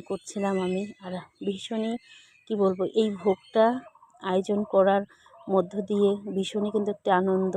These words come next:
একটু ভালো লাগা, ভালোবাসা লুকিয়ে থাকে। এবং পরের দিন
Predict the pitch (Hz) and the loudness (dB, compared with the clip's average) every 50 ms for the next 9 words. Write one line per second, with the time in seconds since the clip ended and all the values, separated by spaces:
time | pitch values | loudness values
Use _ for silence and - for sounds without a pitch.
0 | 190 185 190 - - 202 170 165 175 180 185 185 180 185 185 190 180 170 175 180 | -2 -2 -2 -6 -8 -10 -8 -6 -2 -2 0 0 0 0 0 -2 -2 -2 -2 0
1 | 180 180 175 - - 190 190 185 185 - - 196 190 180 - 180 - - - 226 | 0 0 -2 -4 -6 -6 -6 -6 -6 -6 -8 -8 -8 -8 -10 -14 -14 -12 -14 -14
2 | - _ _ _ _ _ _ _ - - - 226 233 233 226 - 214 190 190 196 | -14 _ _ _ _ _ _ _ -10 -2 2 4 4 4 2 4 4 6 8 8
3 | 220 220 202 - 208 202 | 6 6 4 2 -2 -2